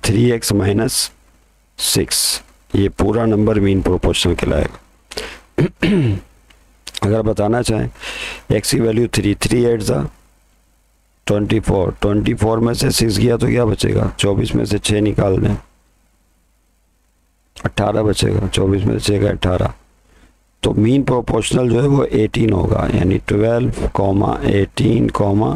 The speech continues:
ट्वेंटी सेवन, ये होगा mean proportional। हमें तो एक्स की value find out करनी थी इसमें, और तो पिछले parts में वो direct x mean proportional था,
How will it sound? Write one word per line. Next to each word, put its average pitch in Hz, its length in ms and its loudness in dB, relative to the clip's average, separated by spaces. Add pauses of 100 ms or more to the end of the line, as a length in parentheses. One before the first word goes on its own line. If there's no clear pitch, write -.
(720)
ट्वेंटी 101 360 0
सेवन, 98 460 2
ये 104 160 4
होगा 90 360 2
mean 87 240 2
proportional। - 720 0 (500)
हमें 113 280 2
तो 135 120 0
एक्स 123 220 0
की 151 120 2
value 117 280 2
find 104 320 0
out 104 140 0
करनी 101 340 2
थी 110 160 0
इसमें, 104 300 0
और 107 220 0
तो 107 160 -2
पिछले 135 440 0
parts 123 360 -2
में 143 80 2
वो 143 120 2
direct 117 460 0
x 131 180 -2
mean 117 200 2
proportional - 580 0
था, - 140 -2